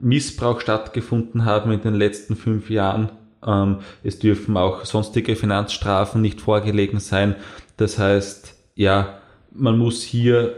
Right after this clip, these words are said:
die allgemeinen Voraussetzungen, die man schon bei Fixkostenzuschuss eins und zwei und Umsatzersatz, äh, beachten hat, müssen auch wieder beachten.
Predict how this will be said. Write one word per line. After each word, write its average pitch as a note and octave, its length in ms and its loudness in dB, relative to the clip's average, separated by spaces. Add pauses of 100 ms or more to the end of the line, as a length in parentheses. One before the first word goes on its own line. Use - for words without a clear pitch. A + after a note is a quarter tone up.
(320)
die A2 120 2
allgemeinen A2 500 2
Voraussetzungen, G#2 960 0
die G#2+ 120 2
man G#2 180 2
schon G2+ 200 -2
bei G2+ 60 0
Fixkostenzuschuss G2+ 840 -4
eins A2 420 -2
und G2+ 220 -4
zwei G#2+ 420 4
und G2+ 180 0
Umsatzersatz, A#2 760 -2
äh, A2+ 260 0
beachten G2+ 520 0
hat, A2 220 -2
müssen A2+ 320 0
auch F#2 220 0
wieder F#2 160 2
beachten. F2 540 -2